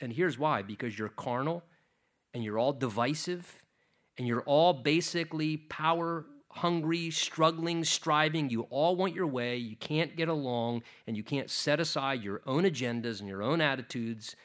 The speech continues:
and have humility and love and learn how to dwell together in unity instead." Remember, they, the Corinthian church, they were just, they were fighting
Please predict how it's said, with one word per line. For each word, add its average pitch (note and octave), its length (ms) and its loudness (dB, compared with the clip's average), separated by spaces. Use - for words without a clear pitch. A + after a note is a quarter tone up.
and G#2+ 120 -10
have G#2+ 160 -6
humility C#3 680 -2
and G#2 200 -8
love A2+ 280 -4
and G2+ 140 -8
learn A#2 160 -4
how A#2+ 120 -8
to G#2 100 -6
dwell G#2 320 -4
together A2+ 280 -4
in G#2+ 120 -6
unity G#2+ 200 -6
instead." A2+ 360 -6
Remember, A2 260 -6
they, A2+ 240 -10
the A#2 80 -10
Corinthian B2 460 -8
church, C#3+ 200 -10
they D3 120 -12
were G2+ 100 -10
just, - 240 -18
they C3+ 60 -18
were A#2+ 140 -12
fighting D3 680 -4